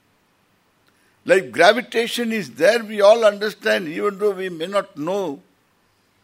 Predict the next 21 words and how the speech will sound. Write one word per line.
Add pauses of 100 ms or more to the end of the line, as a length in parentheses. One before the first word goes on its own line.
(460)
All
about
gravitation. (1900)
The
child
soon
learns. (1700)
"I
have
to
hold, (220)
<laughs>
otherwise
I
will
fall." (800)
The
child (420)
soon
learns
that.